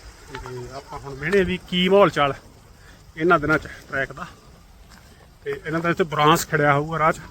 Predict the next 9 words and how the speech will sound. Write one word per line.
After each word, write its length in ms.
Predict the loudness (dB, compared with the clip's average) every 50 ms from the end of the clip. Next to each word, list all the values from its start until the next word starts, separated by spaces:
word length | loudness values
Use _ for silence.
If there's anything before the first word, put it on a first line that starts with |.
| -20 -20 -20 -20 -20 -20 -20 -20 -20 -20 -20 -20 -20 -20 -20 -20 -20 -20 -20 -20 -20 -20 -20 -20 -20 -16
ਬਹੁਤ 200 | -12 -10 -10 -10 -10 -14 -18 -18 -16
ਸ਼ਾਨਦਾਰ 460 | -12 -6 -2 0 0 0 2 2 0
ਹੁੰਦਾ 200 | 0 0 -2 -4
ਨਜ਼ਾਰਾ, 300 | -6 -6 -6 -6 -6 -6 -8 -10 -14 -18 -18 -18 -20 -20 -20 -20 -20 -20 -20 -20 -20 -20 -20 -20 -20 -20 -14 -10
ਗੁਲਾਬੀ 400 | -8 -6 -6 -6 -4 -4 -6 -6
ਤੇ 120 | -4 -6
ਲਾਲ 280 | -6 -4 -4 -6 -6 -8
ਫੁੱਲਾਂ 320 | -8 -10 -10 -10 -8 -6
ਦਾ। 120 | -6 -6